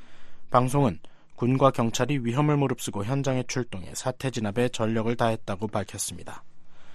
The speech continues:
유혈 충돌이 발생한 지역 길가에는 수십 구의 시신이 발견됐다고 에이에프피 통신은 보도했습니다.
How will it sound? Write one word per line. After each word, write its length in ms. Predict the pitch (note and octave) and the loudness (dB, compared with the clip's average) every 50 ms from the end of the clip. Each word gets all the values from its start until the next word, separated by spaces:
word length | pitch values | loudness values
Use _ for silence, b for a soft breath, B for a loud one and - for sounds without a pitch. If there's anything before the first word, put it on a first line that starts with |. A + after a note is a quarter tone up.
| b b b b b b b b b b b - | b b b b b b b b b b b 2
유혈 240 | C#3 D3+ E3+ D#3+ D3+ | 6 8 8 8 6
충돌이 420 | - - F3 E3+ D3+ D#3 D3+ E3 | 4 2 2 4 6 6 6 6
발생한 460 | - - C3 B2+ - D3+ D3 D3 D3 | 4 2 0 2 2 2 2 2 2
지역 260 | C#3 C#3+ C#3+ C3+ - | 2 2 2 2 2
길가에는 640 | - - C3+ C#3 - - C#3 C3+ C3+ D3 D#3 A2+ F2+ | 0 0 0 0 2 4 4 6 6 6 4 2 0
수십 400 | - - E3+ E3 - E3+ - - | -2 -2 0 0 0 -2 -4 -2
구의 220 | C#3+ C3 C3+ C3+ | 0 2 2 2
시신이 420 | - - D#3+ D3 - D3 C3+ B2+ B2 | 2 2 2 2 2 2 2 2 4
발견됐다고 880 | - A#2+ A2+ G#2+ A#2 A2 G#2 F#2+ F2+ - - - F2+ - - - F#2+ | 4 4 4 4 4 2 2 0 -4 -6 -6 -6 -6 -6 -6 -6 -6
에이에프피 460 | F#2 G#2+ A2+ A2+ - - - - - | -2 -2 -2 -2 -2 -6 -8 -8 -6
통신은 420 | - G2+ G2+ F#2+ - - - F2+ F2+ | -4 -4 -4 -4 -4 -6 -6 -8 -8
보도했습니다. 720 | - F#2+ F2+ - - - - - - F#2+ - - - - | -8 -8 -8 -6 -6 -4 -4 -4 -6 -8 -10 -12 -14 -16